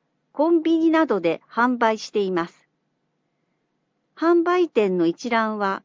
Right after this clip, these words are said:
市ホームページにあります。問い合わせ、経営総務課、電話八一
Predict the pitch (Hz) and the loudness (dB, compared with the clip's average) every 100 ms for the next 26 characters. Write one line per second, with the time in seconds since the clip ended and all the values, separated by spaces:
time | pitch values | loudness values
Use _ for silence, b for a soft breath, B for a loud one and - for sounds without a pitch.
0 | _ - 320 294 - 339 330 339 339 339 | _ -8 -6 -6 -6 0 4 4 4 -2
1 | 240 170 156 156 160 165 160 - _ _ | -2 -4 -4 -4 -6 -4 -6 -8 _ _
2 | _ _ _ _ _ _ _ _ _ _ | _ _ _ _ _ _ _ _ _ _
3 | _ _ _ 240 269 262 240 220 220 - | _ _ _ -4 -2 0 0 -2 -4 -6
4 | 190 - _ _ _ _ _ _ _ - | -8 -8 _ _ _ _ _ _ _ -6
5 | 294 320 311 294 285 - 262 247 233 - | -4 -2 -2 -2 -2 0 2 2 -2 -4
6 | 214 196 - _ _ _ - 220 254 247 | -6 -6 -8 _ _ _ -6 -2 0 0
7 | 226 220 - _ _ _ 240 240 269 254 | 0 -2 -4 _ _ _ -14 -10 -8 -6
8 | 240 - 190 - | -8 -8 -8 -8